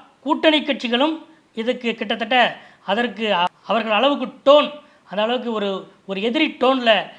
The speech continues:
இல்லைன்னா கூட, அ, எதிர்க்கட்சிகள் என்ன கோரிக்கையை, அ, வலியுறுத்துகிறதோ அதே கோரிக்கையை கூட்டணி கட்சிகளும் வலியுறுத்தி, அஹ், விடுதலை சிறுத்தைகள் ஆர்ப்பாட்டத்தையும் அறிவித்து விட்டது. அதாவது, அரசாங்க ரீதியான,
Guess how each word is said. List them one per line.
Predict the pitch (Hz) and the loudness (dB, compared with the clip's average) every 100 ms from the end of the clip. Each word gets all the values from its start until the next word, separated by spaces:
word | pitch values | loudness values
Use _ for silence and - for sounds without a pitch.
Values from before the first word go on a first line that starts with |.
| _ | _
இல்லைன்னா | 196 226 196 | -6 -2 0
கூட, | 165 180 233 233 - - _ | 0 2 2 2 -8 -20 _
அ, | 160 | -12
எதிர்க்கட்சிகள் | 165 202 294 285 262 240 | -4 -4 -2 -2 -2 -2
என்ன | 208 269 | 0 -2
கோரிக்கையை, | 208 240 214 220 214 170 - _ _ _ | 0 -2 -2 -2 -2 -4 -8 _ _ _
அ, | 185 170 | -4 -2
வலியுறுத்துகிறதோ | 165 220 240 185 175 190 240 240 - - - | 0 -2 -4 -6 -6 -4 -6 -6 -18 -20 -8
அதே | 180 247 294 285 | 0 4 4 4
கோரிக்கையை | 226 226 190 190 277 285 - _ | -2 -2 -4 -4 -4 -8 -18 _
கூட்டணி | 254 247 262 226 | -6 0 2 2
கட்சிகளும் | 220 214 220 208 180 - | -4 -4 -4 -4 -8 -12
வலியுறுத்தி, | 170 208 220 190 247 277 277 - _ - | -8 -6 -6 -6 -4 -6 -6 -20 _ -8
அஹ், | 190 180 180 175 | -4 -2 0 -2
விடுதலை | 185 254 214 | 0 0 0
சிறுத்தைகள் | 220 202 202 269 - - _ - | -2 -4 -2 -4 -6 -20 _ 0
ஆர்ப்பாட்டத்தையும் | 226 247 247 233 214 226 | 2 4 2 2 -4 -2
அறிவித்து | 202 202 180 | -2 -2 -6
விட்டது. | 165 151 139 - - _ | -6 -8 -10 -18 -20 _
அதாவது, | 165 185 214 247 208 156 - _ _ _ - - - - | -2 0 2 2 0 -2 -10 _ _ _ -14 -14 -20 -6
அரசாங்க | 202 226 254 240 233 | -4 0 0 0 -2
ரீதியான, | 214 208 208 196 214 285 | -6 -6 -2 -2 -2 -4